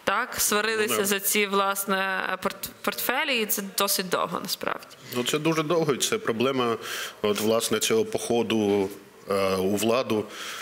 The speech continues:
Speaker 2: е, так званих демократичних сил кількома колонами. Ну, ясно було і зрозуміло, що багато наберуть, е, Порошенко, Яценюк. Ну, Тимошенко, не знаю, я особисто думав, буде більш, вищий результат. Ну, склалось, як склалось.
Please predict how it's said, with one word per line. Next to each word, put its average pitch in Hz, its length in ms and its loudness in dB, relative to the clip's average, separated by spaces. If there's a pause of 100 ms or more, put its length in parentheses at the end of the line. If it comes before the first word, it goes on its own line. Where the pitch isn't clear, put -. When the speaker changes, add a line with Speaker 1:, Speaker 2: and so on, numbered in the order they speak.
(260)
Speaker 2:
е, 101 280 4
так 104 160 0
званих 110 300 2
демократичних 110 720 0
сил 135 240 2
кількома 107 420 0
колонами. 87 640 0 (540)
Ну, 98 140 0
ясно 110 340 0
було 98 320 2
і 95 60 2
зрозуміло, 110 560 0
що 95 460 2
багато 104 360 0
наберуть, 98 520 0
е, 87 240 0 (680)
Порошенко, 107 520 0
Яценюк. 120 520 0
Ну, 123 140 2
Тимошенко, 107 580 -2
не 92 100 -2
знаю, 101 280 0
я 90 80 0
особисто 95 440 -2
думав, 95 240 -2
буде 92 220 -4
більш, 98 300 -2
вищий 113 400 0
результат. 95 480 -2
Ну, 95 80 -4
склалось, 92 380 0
як 98 120 -2
склалось. 160 400 0